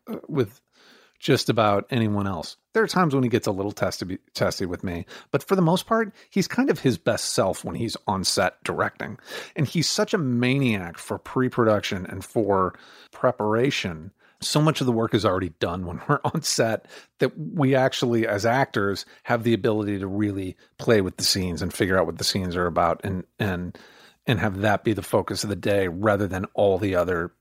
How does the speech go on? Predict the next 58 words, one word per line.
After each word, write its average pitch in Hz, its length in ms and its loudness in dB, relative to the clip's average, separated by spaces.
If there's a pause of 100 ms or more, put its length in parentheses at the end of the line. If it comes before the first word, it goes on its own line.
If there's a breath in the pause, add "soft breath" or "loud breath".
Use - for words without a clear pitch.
shit - 360 -2
that - 160 -12
people 117 260 -6
can 95 180 -8
be 85 300 -8 (100)
obsessed - 440 0
with 95 200 -2
while 98 160 4
they're 95 120 0
trying 92 300 -4
to 82 220 -6
shoot 117 280 2
a 92 40 0
movie. 92 440 -4 (360 loud breath)
He, - 260 -8
he 143 200 -2
does 123 180 2
a 117 60 0
good 117 340 -2
job 104 320 2
of 92 200 -8
creating 110 520 4
that 90 220 -6
c-, - 80 -18 (340)
cocoon 90 440 -2 (220 soft breath)
for - 140 2
the 110 140 6
actors 95 360 0
so - 120 -4
that 98 200 -2
we're 98 120 0
really 90 300 -4
just 82 200 -6
sort 92 180 -4
of 90 100 -6 (280 loud breath)
working 101 380 2
on 85 180 -6
the, 80 200 -8 (140)
on 107 160 4
the 95 80 0
scenes. 90 420 -2 (480 loud breath)
And 131 200 2
so 151 400 0 (180)
at 147 140 -6
the 156 140 2
end 156 160 4
of 143 80 4
the 131 60 4
day, 143 340 4
it's - 260 0
like, 113 320 2 (180)
I 139 100 4
get 139 200 0
that 147 140 0
question 139 260 0
all 117 120 2
the 117 60 -2
time, 120 440 0